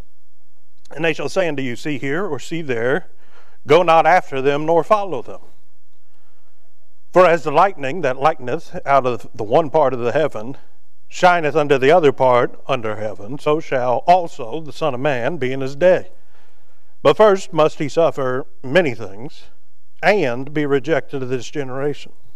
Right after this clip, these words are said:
And as it was in the days of Noah, so shall it be also in the days of the Son of Man. They did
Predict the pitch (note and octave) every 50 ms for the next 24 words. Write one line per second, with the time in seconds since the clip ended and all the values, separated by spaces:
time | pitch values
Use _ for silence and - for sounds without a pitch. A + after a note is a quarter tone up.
0 | - - - - - - - - - - - - - - - - - - - -
1 | - - - - - - - - - - - - - - E3+ E3 E3 D#3+ E3 C#3+
2 | D3+ D3 C#3+ D3 - - - - - - - - - - - - - - - C#3+
3 | D3+ F#3 G3 F3 D3 D#3+ E3+ F3+ D#3 C#3+ C3 C#3 D3+ D#3 C3 B2 B2 A2 C3 D#3
4 | D3+ B2+ A#2+ C#3 - - D3 C3 - - D#3 C3+ A#2+ A#2+ A#2 C3 - - - -
5 | - - - - - C#3+ D3 D#3 E3 F#3 F3 - - D#3 C#3 C3+ C#3+ C3+ C3+ B2
6 | C#3+ D3 C#3 C3 A#2+ A#2+ C3+ B2 A#2+ G#2+ - C#3+ B2+ A#2 A2 G#2+ G#2+ G#2+ G#2 A2+
7 | D3 F#3+ G3 - - - D3 C#3 B2 C3+ B2+ A#2+ A#2